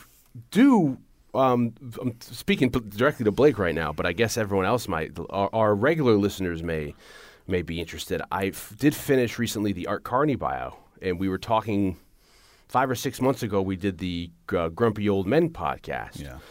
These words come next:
Speaker 1: And we brought up, um,
Speaker 2: That he
Speaker 1: Odd Couple.
Speaker 2: that he played Felix
Speaker 1: Yeah, he
Speaker 2: in the play.
Speaker 1: he originated Felix on Broadway, and we would, we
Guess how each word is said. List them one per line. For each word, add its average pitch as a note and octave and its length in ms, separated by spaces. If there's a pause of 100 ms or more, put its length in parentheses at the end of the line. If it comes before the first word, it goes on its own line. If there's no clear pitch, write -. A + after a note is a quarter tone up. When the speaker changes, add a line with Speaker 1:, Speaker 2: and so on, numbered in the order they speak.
(360)
Speaker 1:
And G#2 80
we G#2+ 100
brought G2+ 300
up, F#2 240
um, F2+ 540
Speaker 2:
That D2+ 120
he G2+ 40
Speaker 1:
Odd G#2 220
Couple. G2+ 420
Speaker 2:
that - 140
he E2 80
played D#2 260
Felix - 640
Speaker 1:
Yeah, G#2 220
he F#2+ 180
Speaker 2:
in F#2+ 60
the E2 260
play. E2+ 300 (120)
Speaker 1:
he A2 160
originated G2+ 640
Felix F#2+ 420
on E2+ 120
Broadway, G#2+ 540
and F#2+ 480
we G#2+ 160
would, G#2+ 180
we G#2 240